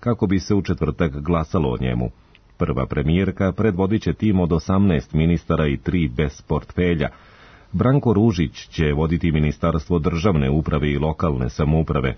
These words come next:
Dosadašnji gradski sekretar za ekologiju Goran Trivan bit će ministar životne sredine. Još jedan novi član vlade bez portfelja bit će i Nenad Popović, zadužen za inovacije.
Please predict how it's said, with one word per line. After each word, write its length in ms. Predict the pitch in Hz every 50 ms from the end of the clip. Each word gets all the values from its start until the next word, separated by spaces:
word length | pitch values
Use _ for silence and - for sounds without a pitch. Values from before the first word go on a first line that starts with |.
| - - - - _ -
Dosadašnji 720 | 95 92 101 92 - 95 85 73 80 71 - 82 78 73
gradski 420 | 67 73 85 82 - - - 92
sekretar 540 | 73 - 73 69 - 73 73 71 82 73 73
za 160 | 65 65 73
ekologiju 600 | 69 - - 78 76 78 78 80 78 90 87 78
Goran 400 | 65 62 76 73 76 65 60 60
Trivan 420 | - 82 98 110 104 101 95 80 - - - - - - - -
bit 200 | 101 113 104 -
će 120 | 101 90
ministar 480 | 73 78 78 82 82 - - 95 82 82
životne 500 | 73 67 92 95 87 90 - - 65 62
sredine. 540 | - - 73 73 64 78 80 78 73 65 - - - - - - - - - _
Još 340 | 98 95 101 95 87 - -
jedan 220 | 113 120 104 85 71
novi 200 | 78 76 71 76
član 280 | - - 82 76 69 62
vlade 420 | 65 76 85 98 98 92 92 76
bez 280 | 65 76 90 87 - - -
portfelja 520 | - 65 - - - 92 104 110 110 120 110
bit 240 | 82 104 113 95
će 180 | - - 104 98
i 40 | 85
Nenad 320 | 82 101 104 98 85 - - -
Popović, 600 | - 92 90 - - 110 87 78 67 - - - 78
zadužen 520 | 69 65 80 80 71 80 73 82 82 73
za 100 | 73 78
inovacije. 680 | 71 71 76 71 73 76 76 76 - - 98 78 64